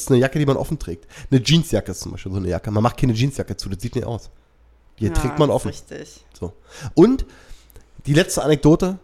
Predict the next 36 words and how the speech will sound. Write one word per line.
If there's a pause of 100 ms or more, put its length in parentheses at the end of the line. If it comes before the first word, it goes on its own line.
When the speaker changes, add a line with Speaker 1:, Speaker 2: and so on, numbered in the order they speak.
Speaker 1:
nicht
Anekdote, (440)
der
letzte
tolle
Sache. (1160)
Ihr
kennt
ja
alle,
ähm, (1400)
Ditch. (840)
Also
ich
kenne
Ditch
ja
eigentlich
immer
nur
von
Bahnhöfen (100)
oder
von
irgendwelchen
Einkaufsmalls.
Speaker 2:
Bahnhöfen
vor
allem,
ja. (320)
Speaker 1:
Und,
ähm,
daher
kenn
ich
Ditch.